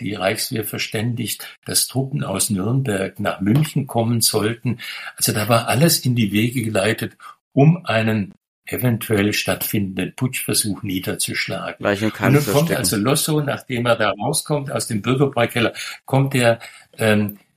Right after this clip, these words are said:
Speaker 1: in die Kommandantur und wird von den dreien sinngemäß empfangen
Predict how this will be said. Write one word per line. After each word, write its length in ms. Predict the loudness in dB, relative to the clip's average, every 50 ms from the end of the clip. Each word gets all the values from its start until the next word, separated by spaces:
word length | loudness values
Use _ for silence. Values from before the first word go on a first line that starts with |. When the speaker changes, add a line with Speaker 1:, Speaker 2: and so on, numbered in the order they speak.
| _ _
Speaker 1:
in 180 | -2 0 0 2
die 120 | 0 -2 0
Kommandantur 1160 | 0 0 2 2 2 2 2 0 0 0 -2 -4 -6 -6 -2 0 4 4 4 4 2 0 -6 -16 _ _ _ _ _ _ _ -2
und 220 | -2 0 0 2
wird 180 | 2 2 2 2
von 200 | 0 -2 -2 0
den 200 | -2 -4 -4 -4
dreien 680 | -2 0 2 2 4 4 4 4 4 4 2 0 0 -2 -8 -10 -4
sinngemäß 800 | -2 0 4 6 6 6 6 4 2 2 2 2 2 2 2 0 -2
empfangen 680 | -2 -4 -2 0 2 4 4 6 4 4 2 0 -2